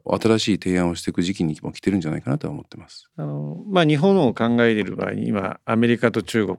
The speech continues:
Speaker 2: という話されてましたけど、アジアという、まあ、視点で考えると、これはど-、どういった役割を、まあ、果たせばいいのかなと。
Speaker 1: 日本がですか？
Speaker 2: そうですね。
Speaker 1: 二つあると思います。一つは、最近ちょっとインドネシアに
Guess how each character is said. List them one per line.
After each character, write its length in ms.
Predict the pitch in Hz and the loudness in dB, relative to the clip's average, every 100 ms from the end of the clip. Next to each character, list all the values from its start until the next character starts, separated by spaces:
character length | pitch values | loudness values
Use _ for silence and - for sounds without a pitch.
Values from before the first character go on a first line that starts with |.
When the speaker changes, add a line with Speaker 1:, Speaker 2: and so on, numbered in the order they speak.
| - | -8
Speaker 2:
と 80 | - | -10
い 40 | |
う 20 | 98 | -8
話 280 | 98 92 | -8 -8
さ 120 | - 92 | -6 -6
れ 80 | |
て 140 | 87 98 | -6 -8
ま 120 | 95 | -10
し 60 | - | -12
た 120 | 90 | -16
け 100 | - | -18
ど、 80 | - | -6
ア 120 | 156 214 | -2 0
ジ 180 | 262 175 | 2 0
ア 100 | 98 | -2
と 320 | _ - 92 | _ -12 -12
い 100 | 92 | -10
う、 120 | 104 | -12
ま 220 | 117 95 | -10 -12
あ、 60 | 95 | -12
視 160 | - - | -12 -12
点 240 | - 90 90 131 110 - | -10 -12 -14 -18 -18 -16
で 160 | 113 | -16
考 300 | - 104 101 104 | -12 -8 -6 -4
え 140 | 101 | -4
る 120 | 92 | -6
と、 340 | - 101 95 - - - - - - - _ | -10 -8 -8 -10 -20 -18 -14 -14 -16 -20 _
こ 140 | - | -4
れ 60 | 226 | -2
は 40 | |
ど-、 240 | 202 127 123 | -2 0 0
ど 320 | 107 165 294 | 2 2 4
う 80 | 311 | 2
い 60 | |
っ 20 | - | 0
た 220 | - 92 | -8 -10
役 380 | 82 87 - 113 | -8 -8 0 2
割 360 | 107 104 101 _ _ _ - | 2 0 -4 _ _ _ -14
を、 280 | - 104 98 - | -8 -6 -8 -12
ま 140 | 127 87 | -14 -12
あ、 40 | |
果 60 | 85 | -8
た 140 | 101 | -8
せ 140 | - 90 | -8 -10
ば 180 | 90 | -12
い 80 | 92 | -14
い 40 | 87 | -14
の 120 | 90 | -16
か 140 | - | -16
な 160 | 90 87 | -14 -16
と。 280 | - - - | -16 -10 -2
Speaker 1:
日 80 | 113 | 2
本 140 | 113 92 | 4 4
が 100 | 82 | 0
で 80 | |
す 80 | - | -4
か？ 120 | - | -6
Speaker 2:
そ 220 | 76 117 98 | -4 -6 -6
う 40 | |
で 80 | - | -10
す 140 | - | -6
ね。 260 | 127 107 98 - - - _ - | -6 -6 -10 -18 -20 -20 _ -8
Speaker 1:
二 240 | - 156 | 2 2
つ 120 | 156 | 4
あ 60 | 165 | 2
る 80 | 143 | 4
と 80 | |
思 120 | 110 98 | 4 4
い 40 | |
ま 100 | 92 | 2
す。 80 | - | 0
一 180 | - 202 | 0 0
つ 140 | - | 2
は、 300 | 147 131 85 - _ _ - | 2 4 0 -2 _ _ -6
最 160 | 135 135 | 2 4
近 80 | |
ち 60 | 131 | 4
ょ 20 | |
っ 20 | |
と 60 | 117 | 4
イ 80 | 117 | 4
ン 60 | |
ド 60 | 135 | 6
ネ 120 | 147 | 4
シ 120 | 135 | 4
ア 60 | 113 | 2
に 280 | 98 - | 2 -2